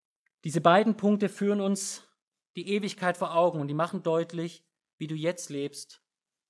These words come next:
entscheidet viel in puncto Ewigkeit. Wenn du jetzt bereit bist, klein zu sein, glaub mir, du wirst eines Tages groß heißen. Wenn du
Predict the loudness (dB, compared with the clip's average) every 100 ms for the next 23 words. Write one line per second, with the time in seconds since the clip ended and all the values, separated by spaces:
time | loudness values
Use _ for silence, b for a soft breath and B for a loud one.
0 | _ -10 -4 0 0 2 -2 -4 -20 _
1 | _ _ _ _ -4 0 0 0 -4 -12
2 | _ _ _ _ _ _ _ -12 -6 -4
3 | -4 -6 -4 -6 -8 -10 -10 -10 -14 _
4 | _ _ _ _ -4 -2 -2 2 0 0
5 | -2 4 4 4 -2 -6 -2 0 0 -4
6 | -6 -4 -4 -6 -10 _ _ _ 0 0
7 | 0 -2 -2 -4 -10 _ -10 -6 0 -2
8 | -2 -8 -6 -6 -6 -4 -4 -4 -10 -6
9 | -4 -4 -6 -10 -10 -12 -18 -20 _ _
10 | _ _ _ _ _ _ 0 2 2 0
11 | -4